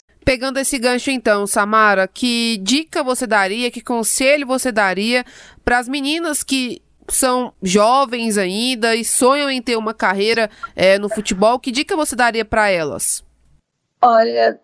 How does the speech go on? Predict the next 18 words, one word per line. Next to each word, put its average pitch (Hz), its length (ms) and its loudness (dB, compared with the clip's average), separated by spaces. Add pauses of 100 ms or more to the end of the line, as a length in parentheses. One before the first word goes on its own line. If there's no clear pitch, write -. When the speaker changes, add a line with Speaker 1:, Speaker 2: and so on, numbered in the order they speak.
(160)
Speaker 2:
dica 262 960 4 (280)
eu 233 200 6
acho 240 240 -2
um 247 60 -2
pouco 247 360 2
complicado 233 840 0
justamente 254 680 0
pela 240 340 4
falta 240 360 2
de 240 100 2
apoio 233 440 4
que 240 120 0
a 240 80 4
gente 233 340 -4
tem. 202 460 2
Então, 214 540 2 (440)
as 214 200 2
atletas, 214 760 0